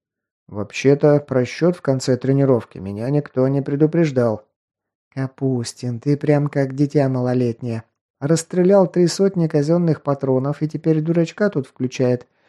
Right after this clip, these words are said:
Типа я не я и лошадь не моя. Вот ни за что не поверю, будто терминатор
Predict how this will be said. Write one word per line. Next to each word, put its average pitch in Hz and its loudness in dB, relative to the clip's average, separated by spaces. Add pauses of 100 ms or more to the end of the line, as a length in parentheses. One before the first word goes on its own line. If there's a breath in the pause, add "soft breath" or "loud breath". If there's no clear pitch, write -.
(240)
Типа 175 0
я 165 6
не 160 4
я 208 2
и 160 0
лошадь 180 0
не 175 0
моя. 131 -2 (580)
Вот 127 0
ни 135 0
за 127 0
что 127 -6
не 165 0
поверю, 127 0
будто 131 -2
терминатор 131 -4